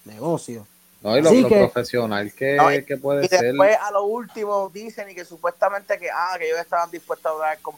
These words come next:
Speaker 3: Punk.
Speaker 1: Ah,
Speaker 3: Después,
Speaker 1: basura.
Speaker 3: después de
Speaker 2: Por
Speaker 3: como,
Speaker 2: favor.
Speaker 3: después como ocho cricales va a decir eso, bye, bye.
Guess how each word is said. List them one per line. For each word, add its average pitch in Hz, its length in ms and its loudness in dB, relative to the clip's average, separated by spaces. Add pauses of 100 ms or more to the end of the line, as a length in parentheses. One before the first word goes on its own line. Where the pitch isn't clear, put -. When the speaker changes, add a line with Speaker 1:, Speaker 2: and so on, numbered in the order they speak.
Speaker 3:
Punk. 135 160 -10 (160)
Speaker 1:
Ah, 151 420 2
Speaker 3:
Después, 131 60 -12
Speaker 1:
basura. 131 320 -4
Speaker 3:
después 151 300 -2
de - 80 0
Speaker 2:
Por 110 80 0 (100)
Speaker 3:
como, 110 80 2
Speaker 2:
favor. - 320 0 (440)
Speaker 3:
después 185 280 0
como 214 320 0
ocho 196 200 0
cricales 208 520 -2 (120)
va 160 140 0
a - 40 -2
decir 185 260 -8
eso, 175 360 -6
bye, 117 320 -6 (320)
bye. 113 300 -8